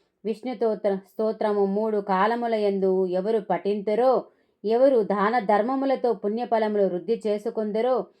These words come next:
ఎవరు పరులకు హింసించక, పరధనములను ఆశపడక, పరస్త్రీలను చెరబట్టక, గోహత్య, బ్రాహ్మణ హత్య, శిశు హత్యాది మహాపాతకములను చేయకుందరో,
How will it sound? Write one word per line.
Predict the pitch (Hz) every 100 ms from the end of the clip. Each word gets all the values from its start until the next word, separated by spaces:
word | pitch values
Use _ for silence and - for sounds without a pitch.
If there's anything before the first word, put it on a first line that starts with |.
| _ _ -
ఎవరు | 220 269 294
పరులకు | 285 233 262 262 247
హింసించక, | 196 220 214 262 240 233 220 214 214
పరధనములను | 202 214 220 240 262 254 220
ఆశపడక, | 185 180 254 240 226 208 202 202 202
పరస్త్రీలను | 196 220 214 240 262 262 233 202 202 - _ _ _ 233
చెరబట్టక, | 220 233 247 240 214 208
గోహత్య, | 208 202 196 254 254 208 - 208 220
బ్రాహ్మణ | 202 196 226 285 240
హత్య, | 233 202 - 208 233 247
శిశు | 233 226
హత్యాది | 269 220 208 - 233 262 254
మహాపాతకములను | 208 196 233 240 226 214 214 202 202 196 185 175 - _ _ _ _ -
చేయకుందరో, | 220 240 233 220 214 233 262 196